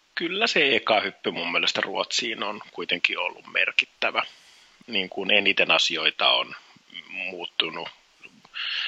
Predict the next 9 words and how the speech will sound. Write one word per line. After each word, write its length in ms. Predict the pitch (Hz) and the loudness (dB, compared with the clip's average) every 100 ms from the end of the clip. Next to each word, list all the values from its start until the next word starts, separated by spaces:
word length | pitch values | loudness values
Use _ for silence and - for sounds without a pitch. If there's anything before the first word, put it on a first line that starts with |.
| - | 0
suhteellisesti. 840 | - 92 - 98 95 110 113 - - - - - - - - - - - - | 0 0 0 0 2 0 0 -2 -4 -8 -12 -18 -18 -20 -14 -8 -6 -6 0
Ja 120 | 123 | 0
kyllä 300 | - 175 - | 2 0 2
kieltämättä 520 | - 123 127 123 - | 4 4 2 0 0
täytyy 240 | 117 113 110 | 2 4 4
sanoa, 260 | 113 107 | 4 2
että, 320 | 107 - - - _ - | 0 -2 -4 -4 _ -4
että 380 | 139 131 - | -4 0 0
on 300 | 123 107 104 | 2 2 0